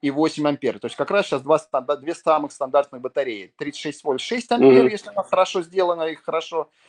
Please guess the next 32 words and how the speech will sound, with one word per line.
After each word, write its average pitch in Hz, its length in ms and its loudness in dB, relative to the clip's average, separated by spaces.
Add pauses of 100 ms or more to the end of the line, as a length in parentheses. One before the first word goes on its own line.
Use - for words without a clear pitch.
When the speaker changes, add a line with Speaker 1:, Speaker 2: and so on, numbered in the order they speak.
(180)
Speaker 1:
спряжена 156 640 0
с - 80 -2
мотором, 151 540 2 (220)
проходит 151 460 0
вот 143 240 -8
подо 147 220 2
мной, 202 200 -4
под - 140 -10
девяносто 143 420 -8
килограммами 143 560 -2
проходит 147 520 -2
примерно 113 1400 2
шестнадцать-двадцать 131 1160 -4
километров 120 380 -6
в - 40 -20
зависимости 113 460 -16
от - 100 -10
ландшафта. - 520 -2 (680)
И 240 140 4
Xiaomi, 208 720 2
тот 180 140 0
же 151 140 -4
самый 156 360 -2
семь 160 260 -6
и 156 60 -4
восемь, 143 380 -4
корейская 190 580 -4
батарея, 160 440 -4
если 135 240 -8
она 139 160 -6
честная, 127 480 -16
да, 190 280 -4